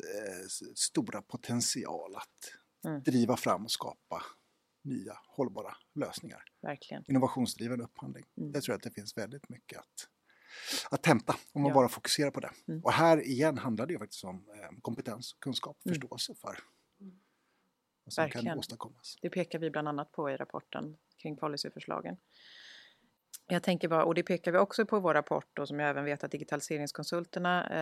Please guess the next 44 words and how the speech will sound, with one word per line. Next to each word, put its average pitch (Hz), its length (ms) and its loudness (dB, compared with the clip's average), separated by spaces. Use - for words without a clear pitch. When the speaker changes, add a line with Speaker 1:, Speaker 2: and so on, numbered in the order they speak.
Speaker 2:
eh, - 80 0
ofta 147 460 -2
pekar 151 260 -4
på, 147 220 -2
att 147 200 -2
just 156 200 -4
att 160 100 -2
digitaliseringen 156 720 -2
i 143 40 -4
sig 220 360 6
inte 190 200 2
leder 151 240 0
till 151 160 -4
ökad 147 280 -6
hållbarhet, 147 460 -4
utan 151 220 -4
att - 160 -6
det 160 60 -4
handlar 151 260 2
om 143 100 -2
hur 147 80 -2
man 139 180 -2
använder 147 640 0
och 160 100 -2
nyttjar 160 320 -2
tekniken 156 680 -4
för 160 80 2
att 156 60 -2
skapa 165 360 4
de 160 120 2
här 147 80 2
bättre 143 280 -2
och - 40 -6
smartare - 340 -4
lösningarna. 165 540 0
Och - 200 0
jag 190 80 10
vet 226 320 6
att 233 80 2
ni 190 100 2
inom 165 140 4
ramen 156 280 4
för 165 80 -4
samarbetet 151 720 -2